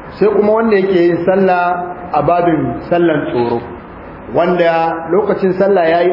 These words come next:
amma ya ɓuya a bayan wani katanga, in ya miƙe tsaye to wayanda suke neman sa da su hango shi,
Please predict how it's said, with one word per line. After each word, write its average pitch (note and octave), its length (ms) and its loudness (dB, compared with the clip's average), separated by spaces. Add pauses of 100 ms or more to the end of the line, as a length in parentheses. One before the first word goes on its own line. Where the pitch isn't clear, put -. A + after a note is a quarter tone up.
(120)
amma D#3+ 200 0
ya E3+ 120 2 (100)
ɓuya F3 220 2
a D3+ 40 2
bayan C#3+ 280 -2
wani D3 160 -2
katanga, A2+ 460 -4 (240)
in D#3 100 0
ya F#3 100 2
miƙe G3 400 2
tsaye F#3+ 840 0
to D#3 100 0
wayanda F3+ 320 2
suke E3+ 240 -2
neman D#3+ 240 0
sa D3+ 80 0
da C#3+ 160 2
su C#3 100 0
hango B2 360 0
shi, B2+ 100 -8